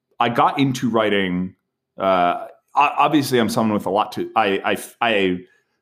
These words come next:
I, I tell people you can always rely on me for an opinion. And much like anything, you know, you shouldn't, you shouldn't become a writer, right? You become a writer when you can't help it.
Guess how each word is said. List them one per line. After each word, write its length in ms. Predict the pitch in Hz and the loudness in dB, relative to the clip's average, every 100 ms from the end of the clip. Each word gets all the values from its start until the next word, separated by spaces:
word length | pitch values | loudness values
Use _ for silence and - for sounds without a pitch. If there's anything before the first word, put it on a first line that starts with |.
| _ | _
I, 120 | - - | -8 -4
I 180 | - - | -6 -6
tell 200 | - 107 | -4 -2
people 240 | 120 101 | 0 0
you 100 | 104 | 0
can 100 | 92 | 0
always 240 | 110 117 113 | 0 0 0
rely 260 | 101 101 | 0 2
on 100 | 104 | 2
me 100 | 101 | 0
for 180 | 98 104 | -2 -2
an 100 | 90 | -2
opinion. 680 | 82 - 98 110 147 180 175 _ _ _ - | -4 -4 -2 0 0 -4 -6 _ _ _ -4
And 500 | 110 101 98 95 90 - _ _ - | 0 0 0 0 -4 -10 _ _ 0
much 320 | 131 185 - | 2 2 0
like 160 | 156 | 0
anything, 720 | 113 110 107 107 101 90 87 - | 0 0 0 2 2 0 -4 0
you 140 | 120 | 0
know, 240 | 95 82 - _ _ _ _ _ _ - | 2 0 -6 _ _ _ _ _ _ -12
you 180 | 101 117 | -6 -4
shouldn't, 500 | - 165 165 117 - - | -2 -2 -2 -4 -10 -6
you 80 | 120 | -4
shouldn't 320 | 151 143 - | -2 -2 0
become 500 | 117 - 143 135 131 | -2 0 0 2 2
a 180 | 120 95 | 2 0
writer, 560 | 90 95 117 170 180 _ _ _ | 0 0 0 -2 -6 _ _ _
right? 320 | 113 107 107 120 | 0 0 0 -4
You 100 | 113 | -4
become 480 | 120 - 160 160 | -4 -2 0 2
a 160 | 131 120 | 2 2
writer 560 | 101 101 107 135 156 - | 2 2 4 2 2 -2
when 580 | 113 110 104 101 104 - | 0 4 4 2 0 -4
you 160 | 107 113 | -6 -6
can't 380 | - - 147 - | -6 -4 -4 -4
help 380 | - 120 110 | -4 -2 -2
it. 260 | 82 - | -6 -12